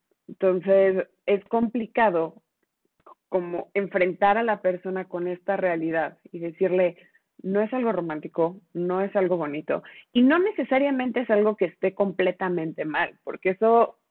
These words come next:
hay que decirlo. A ver, hay muchas de estas cosas que más bien están polarizadas, y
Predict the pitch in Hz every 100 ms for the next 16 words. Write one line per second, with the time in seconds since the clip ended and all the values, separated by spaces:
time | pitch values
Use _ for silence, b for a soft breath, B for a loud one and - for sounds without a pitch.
0 | - 185 170 214 175 202 185 180 202 B
1 | B B - 240 269 269 277 277 240 -
2 | 226 - 202 180 175 - 180 180 185 196
3 | 196 190 190 185 180 175 175 156 160 -
4 | 175 - - _ b b b b - 185
5 | 170 170